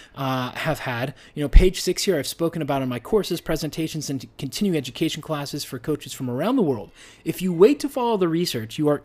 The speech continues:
easily five to ten years behind what the best in the profession are doing. Now, that is incredibly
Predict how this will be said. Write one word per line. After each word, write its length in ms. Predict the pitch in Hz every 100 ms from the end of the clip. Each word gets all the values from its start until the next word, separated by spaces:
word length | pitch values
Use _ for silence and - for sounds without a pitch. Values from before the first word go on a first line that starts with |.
| -
easily 560 | 269 359 269 143 120
five 320 | 113 - 180
to 80 | 170
ten 240 | 160 165 160
years 260 | 147 147
behind 680 | - 147 135 233 262 131 131
what 120 | 151
the 60 | 143
best 260 | 135 -
in 80 | 151
the 80 | 147
profession 480 | 143 - 113 - 127
are 80 |
doing. 360 | 147 185 131 98 - - - - -
Now, 200 | 160 151 - _ _ _ _ - -
that 280 | 147 175 196
is 180 | 202
incredibly 960 | 190 156 156 - 196 233 190 185 165